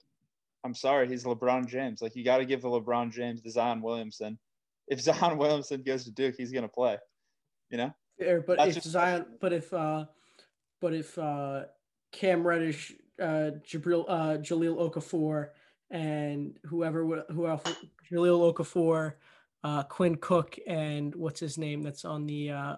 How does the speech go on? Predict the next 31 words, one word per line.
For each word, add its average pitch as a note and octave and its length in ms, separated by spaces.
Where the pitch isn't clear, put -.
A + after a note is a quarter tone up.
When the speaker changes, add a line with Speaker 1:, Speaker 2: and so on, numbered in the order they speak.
Speaker 2:
that's D#3 160
on D#3 120
the D3 60
Heat D#3 260
all E3 180
decide D#3 340
to D3 60
stay, D#3+ 320
and D#3+ 140
the D#3+ 60
number E3 200
one D#3 180
recruit D#3 320
comes D3 260
in, C#3+ 200
and E3 100
those D#3+ 220
guys D3+ 300
all E3 180
stayed D#3 320
when D3 160
they D3 80
were C#3 100
seen, D#3 300
when D3+ 140
they, C#3+ 340
from C#3+ 180
freshman D3+ 340
to C#3+ 60
senior D3 260
year. C#3+ 260